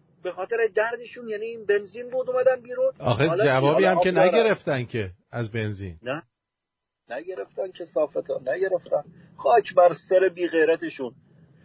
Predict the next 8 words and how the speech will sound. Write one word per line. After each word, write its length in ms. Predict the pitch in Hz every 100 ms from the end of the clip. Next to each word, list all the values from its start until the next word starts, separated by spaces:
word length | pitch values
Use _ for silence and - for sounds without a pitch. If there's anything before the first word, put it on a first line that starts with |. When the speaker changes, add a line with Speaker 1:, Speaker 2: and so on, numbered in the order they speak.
| _ _ _ _ _ _ _ _ 147
Speaker 1:
یعنی 380 | 175 196 214
خاک، 760 | 190 - 190 214 220 214 208 208 _ _ _ _
یعنی 320 | 180 190 208
خاک 760 | 196 - - 202 208 214 - 208 -
او 120 | 202
خوزستان 1000 | - 185 175 180 170 - - 180 185 180
ها، 220 | 156 147
خاکش 1040 | - - 180 202 202 - 170 139 - -